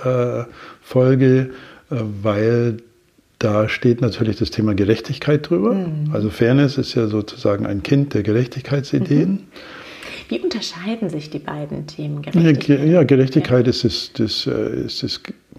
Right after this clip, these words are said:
Speaker 1: ja, wie kann ich denn sagen, das gewaltige, größere
Speaker 2: Mhm.
Speaker 1: Überschriftsthema
Speaker 2: Mhm.
Speaker 1: über alle, äh, Verteilungsprozesse, die
Speaker 2: Mhm.
Speaker 1: wir in Gesellschaften haben oder erleben.
Speaker 2: Mhm. Mhm.
Speaker 1: So.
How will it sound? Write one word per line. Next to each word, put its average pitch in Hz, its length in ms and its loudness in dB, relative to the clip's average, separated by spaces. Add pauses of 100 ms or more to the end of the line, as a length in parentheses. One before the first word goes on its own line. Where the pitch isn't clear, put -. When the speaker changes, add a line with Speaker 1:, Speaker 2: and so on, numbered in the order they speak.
(320)
Speaker 1:
ja, 104 160 -8
wie 113 80 -2
kann 120 160 -2
ich 98 100 -6
denn 98 120 -2
sagen, 117 240 2
das 98 160 -4
gewaltige, 110 720 2
größere 123 640 4
Speaker 2:
Mhm. 131 120 2
Speaker 1:
Überschriftsthema 131 1160 0
Speaker 2:
Mhm. - 60 -4 (500)
Speaker 1:
über 110 240 -2
alle, 131 420 4 (420)
äh, 110 400 0
Verteilungsprozesse, 131 1800 0
die 120 180 4
Speaker 2:
Mhm. 113 120 0
Speaker 1:
wir 113 320 0
in 110 180 0
Gesellschaften 104 1500 0
haben 113 420 2
oder 104 200 2
erleben. 98 460 2
Speaker 2:
Mhm. 220 280 -2 (480)
Mhm. - 80 -8
Speaker 1:
So. - 320 -4